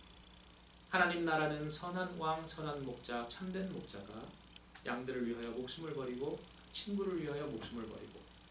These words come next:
그리하여 그들 가운데 참 기쁨과 하나됨과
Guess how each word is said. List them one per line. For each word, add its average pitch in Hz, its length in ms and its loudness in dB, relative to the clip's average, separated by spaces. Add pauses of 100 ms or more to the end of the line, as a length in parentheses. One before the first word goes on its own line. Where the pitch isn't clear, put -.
(420)
그리하여 143 340 8
그들 135 220 6
가운데 123 280 4
참 190 320 2
기쁨과 165 680 4
하나됨과 127 800 2